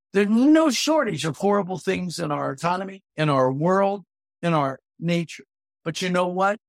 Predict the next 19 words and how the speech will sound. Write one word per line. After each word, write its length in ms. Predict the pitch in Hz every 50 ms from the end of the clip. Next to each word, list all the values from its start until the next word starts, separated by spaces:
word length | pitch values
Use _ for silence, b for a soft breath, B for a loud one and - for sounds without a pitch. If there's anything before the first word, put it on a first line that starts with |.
| _ _ _ _ _ _ -
Basically, 560 | 165 175 196 170 - 170 156 - - 160 156
we 160 | 147 147 135
keep 280 | - - 160 160 156 _
growing. 460 | - 139 139 131 123 117 113 117 - _ _ _ _ _ _ _ _ _ _ _ -
And 240 | - 165 165 170 165
yep, 200 | 190 202 214 - _
we 120 | 196 196 196
have 140 | 190 180 170
little 260 | 185 185 196 196 185
moments 460 | 180 175 170 175 180 175 175 165 -
where 140 | 160 170 165
we 120 | 151 160 156
don't 300 | 139 170 170 185 190 160
grow, 340 | 180 185 180 180 190 196 - _ _ _ -
but 160 | 170 170 - -
you 140 | 160 165 165
know 180 | 170 175 185 190
what? 260 | 185 190 190 202 - _ _ _ _ _ _ -
We 220 | 165 170 151